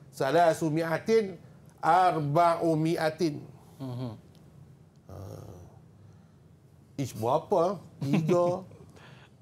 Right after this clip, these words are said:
Speaker 2: Tiga ratus
Speaker 1: dua.
Speaker 2: ke empat ratus ya?
Speaker 1: Ya, dia mula dah rasa confused dah. Ha, jadi,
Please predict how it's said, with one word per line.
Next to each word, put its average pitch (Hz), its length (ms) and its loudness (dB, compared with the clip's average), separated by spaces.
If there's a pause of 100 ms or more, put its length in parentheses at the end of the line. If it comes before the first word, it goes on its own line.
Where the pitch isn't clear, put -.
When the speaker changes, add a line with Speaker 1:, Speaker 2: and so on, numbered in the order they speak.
(260)
Speaker 2:
Tiga 151 320 2
ratus 170 160 2
Speaker 1:
dua. 180 160 0
Speaker 2:
ke 214 80 0
empat 208 240 -6
ratus 139 160 -8
ya? 156 200 -2 (120)
Speaker 1:
Ya, 123 220 0 (180)
dia 127 160 0
mula 139 320 2
dah 123 240 -2
rasa 127 240 -2
confused 123 400 -4
dah. 101 160 -4 (640)
Ha, 92 240 -4
jadi, 175 400 0